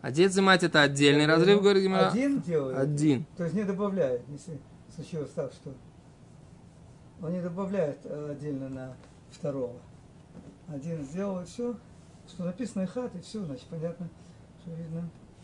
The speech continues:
Speaker 2: М, Лелик там "коль эхат". "Эхат".
Speaker 1: Не, машма, машма и что эхат. Теперь вот, вот здесь дальше Тос задает вопрос. Корея кера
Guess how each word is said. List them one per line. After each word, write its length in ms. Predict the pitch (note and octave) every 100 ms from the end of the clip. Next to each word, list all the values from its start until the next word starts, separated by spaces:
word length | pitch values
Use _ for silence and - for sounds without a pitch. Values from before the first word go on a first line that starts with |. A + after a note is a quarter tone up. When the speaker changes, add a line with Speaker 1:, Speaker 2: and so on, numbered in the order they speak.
| -
Speaker 2:
М, 360 | C#3 D3 C#3+ D#3
Лелик 300 | G#3 G3 - -
там 140 | B2+ A2+ -
"коль 200 | D3 C3+
эхат". 340 | - B2+ - - - - - - - - - -
"Эхат". 460 | C#3+ C#3 - G#3+ G3+ - - - - - - - - - - - - -
Speaker 1:
Не, 180 | C#3+ C3
машма, 540 | C3 D3 D#3 - F3+ D3+
машма 340 | D#3 E3 F#3
и 40 |
что 240 | E3 - E3
эхат. 340 | E3 B2+ -
Теперь 340 | - - C#3+ - -
вот, 220 | - C3+ F3+
вот 240 | B2+ C3+
здесь 260 | C3+ E3+ F3+
дальше 260 | F3+ E3+ E3
Тос 200 | G#3+ F#3
задает 180 | F3+
вопрос. 480 | D#3+ D#3+ D3+ A#2+ - - - - - - - - - - - - - -
Корея 600 | - C#3 D#3+ G3 G3+ F#3+ - - - - - -
кера 240 | E3 F3+